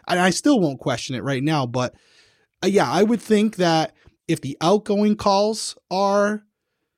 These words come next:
usable, then the incoming would be, uh, as well.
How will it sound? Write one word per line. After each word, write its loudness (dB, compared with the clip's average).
usable, 4
then 2
the 2
incoming 0
would -2
be, -2
uh, -4
as -2
well. -2